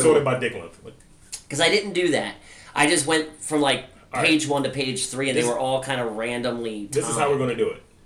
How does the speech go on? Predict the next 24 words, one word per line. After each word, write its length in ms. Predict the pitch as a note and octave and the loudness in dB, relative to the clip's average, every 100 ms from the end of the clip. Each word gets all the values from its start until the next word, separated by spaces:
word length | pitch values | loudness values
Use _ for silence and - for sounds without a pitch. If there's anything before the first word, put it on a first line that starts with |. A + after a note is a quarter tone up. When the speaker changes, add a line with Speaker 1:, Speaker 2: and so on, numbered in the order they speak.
| - - - | -20 -20 -20
Speaker 2:
So, 520 | - B2 A#2 G#2+ G2+ - - | -8 0 2 2 -2 -12 -14
with, 200 | G2+ G#2 | -12 -6
without 340 | A2 A#2+ A#2+ C#3+ | -2 -2 -4 -6
any 200 | F#3 A3 | -6 -2
cap, 400 | A3 - - - - - | 0 -2 -4 -16 -20 -20
Speaker 1:
Okay. 100 | - | -12
Speaker 2:
for 80 | C3 | -10
the 100 | A#2+ | -10
keyword, 680 | - - B3 B3 D#3+ G#2+ - - - | -10 -4 0 2 2 2 -4 -18 -16
Speaker 1:
Okay. 280 | D2+ - - - _ _ - - - | -14 -14 -20 -20 _ _ -20 -20 -10
Speaker 2:
make 260 | A2 D3+ | -6 -4
him 200 | G3 G3 | -4 -6
come 440 | F#3+ B3+ D#3+ F2+ F2 - - - | -2 0 2 0 -10 -20 -20 -16
fast, 480 | - A2 - - - - | -10 -10 -12 -18 -20 -20
Speaker 1:
Okay. 300 | F#2 G#2 - - | -18 -18 -20 -12
Speaker 2:
is 240 | A2+ G#2 | -10 -8
nineteen 680 | G#2+ A#2 G3 A#3 - A#3+ A3+ | -8 -8 -8 -8 -8 -6 -4
thirty-five. 720 | G#3+ F#3+ F#3 F#3 E3 - - - - - - - | -6 -8 -8 -6 -4 -4 -8 -16 -20 -20 -20 -20
That's 140 | - - | -20 -10
how 100 | C3+ | -8
many 380 | F3 F#3 F3 D3 | -6 -8 -8 -4
videos 400 | D3+ D#3+ D#3 C3+ | -2 2 2 2
on 220 | B2+ C3+ | -4 -8
here? 220 | - - | -12 -18